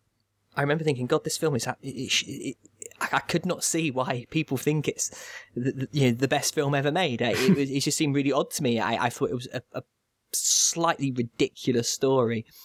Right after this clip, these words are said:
And it, it, it's the strange thing about Alfred Hitchcock is that he has this critical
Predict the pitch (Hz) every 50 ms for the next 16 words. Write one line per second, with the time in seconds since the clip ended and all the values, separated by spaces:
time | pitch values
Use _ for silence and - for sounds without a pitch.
0 | - - - - - - - _ - 147 160 156 - 151 - 160 180 147 175 170
1 | - 180 175 - 196 - - 208 196 196 - 240 269 254 190 127 120 117 - -
2 | - - 139 127 - - - - 123 - 135 - - 139 - - _ _ - -
3 | - - - - _ _ - 180 175 160 185 190 180 - - 135 131 - - -
4 | - - - 202 202 - - - - - 127 -